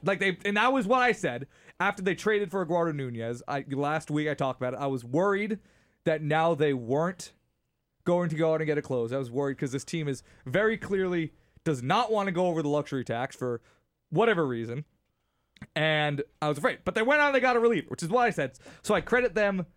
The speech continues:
I credit Dombrowski for going out and doing it.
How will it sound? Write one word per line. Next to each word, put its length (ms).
I 80
credit 320
Dombrowski 500
for 140
going 280
out 180
and 140
doing 300
it. 120